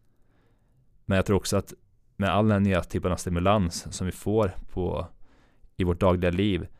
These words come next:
så kommer vi också lättare hamna i ett ångestladdat stadie. Därför så kommer det här bli än viktigare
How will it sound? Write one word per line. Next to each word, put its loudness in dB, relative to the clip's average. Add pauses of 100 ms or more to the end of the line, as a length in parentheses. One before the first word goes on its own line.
(320)
så -10
kommer 0
vi 4
också -2 (1800)
lättare -2 (920)
hamna 0
i 2
ett -8
ångestladdat -4
stadie. -2 (1080)
Därför 2
så -4
kommer -2
det 0
här -4 (260)
bli -4
än 0
viktigare -4